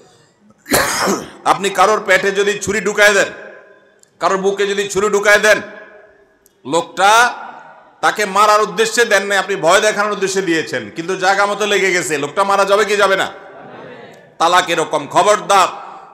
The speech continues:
বউয়ের সাথে চুন থেকে নুন কষলে তালাকের কথা বলবেন না, এগুলা ছোট লোকই, এগুলা করবেন না। অনেক মহিলারাও আছে,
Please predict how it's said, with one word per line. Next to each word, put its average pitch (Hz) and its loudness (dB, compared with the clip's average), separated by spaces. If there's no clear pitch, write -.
বউয়ের 208 2
সাথে 226 2
চুন 220 -4
থেকে 226 0
নুন 220 -6
কষলে 226 0
তালাকের 214 0
কথা 214 0
বলবেন 214 2
না, 202 0
এগুলা 202 2
ছোট 214 -2
লোকই, 226 0
এগুলা 196 0
করবেন 190 -2
না। 147 -6
অনেক 185 -4
মহিলারাও 208 2
আছে, 180 2